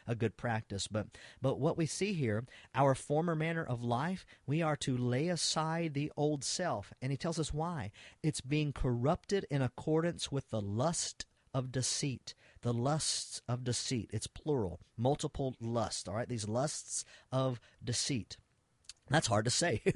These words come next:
<laughs> but, but that's what, that's what we're to do. And so because we, we, we share Christ with people, we tell them that,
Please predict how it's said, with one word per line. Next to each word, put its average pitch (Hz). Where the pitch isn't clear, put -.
<laughs> -
but, 135
but -
that's 170
what, 175
that's 160
what -
we're 160
to 156
do. 165
And 113
so 139
because 160
we, 165
we, 143
we 139
share 170
Christ 147
with 127
people, 127
we 143
tell 160
them 170
that, 127